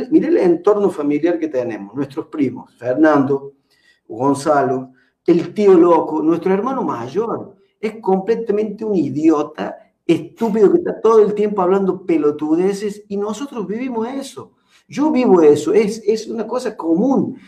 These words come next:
de un, del, del, de, de nuestro día a día. Entonces, ¿cómo yo voy, no voy a, eh, usar lo que yo soy? Justamente eso es lo que yo trabajo en mi curso, cuando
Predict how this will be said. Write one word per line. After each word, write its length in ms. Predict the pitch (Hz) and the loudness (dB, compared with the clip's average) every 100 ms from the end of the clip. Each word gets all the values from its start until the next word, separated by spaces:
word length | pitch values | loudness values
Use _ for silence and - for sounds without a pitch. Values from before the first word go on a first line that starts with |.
| _ | _
de 100 | 143 | 0
un, 180 | 165 165 | 2 0
del, 400 | 143 160 147 147 143 | 2 2 2 -6 -4
del, 240 | 143 139 | -2 -2
de, 380 | 160 - 151 151 | -4 -4 -4 -4
de 180 | 143 156 | -2 0
nuestro 420 | 151 151 147 151 | 2 0 -2 -2
día 240 | 147 170 139 | 2 2 2
a 20 | |
día. 380 | 131 117 95 - _ _ | -2 -4 -6 -10 _ _
Entonces, 360 | - 190 320 - | -6 0 0 0
¿cómo 260 | - 311 226 | -2 0 0
yo 140 | 233 | 0
voy, 220 | 196 190 | 0 2
no 120 | 175 185 | 2 4
voy 220 | 175 165 | 6 6
a, 80 | 156 156 143 | 4 0 -4
eh, 440 | 131 123 110 107 _ _ _ 156 156 160 - - | -4 -4 -4 -8 _ _ _ 0 2 0 -8 0
usar 520 | - - 196 196 - | 0 0 0 0 2
lo 160 | 156 - | 2 0
que 100 | 156 | 0
yo 200 | 160 185 | 0 0
soy? 540 | - 147 113 101 - _ _ _ _ _ _ _ _ | 0 -4 -4 -6 -10 _ _ _ _ _ _ _ _
Justamente 540 | - 247 247 214 220 226 | -12 -6 -2 0 0 0
eso 120 | 208 | 2
es 60 | 190 | 2
lo 60 | |
que 80 | 156 | 2
yo 100 | 185 | 0
trabajo 360 | 165 160 175 165 | 0 0 2 0
en 60 | |
mi 140 | 139 127 | 0 0
curso, 420 | 170 175 143 117 | 0 0 -2 -10
cuando 680 | 123 120 113 110 104 101 | -10 -6 -4 -4 -4 -8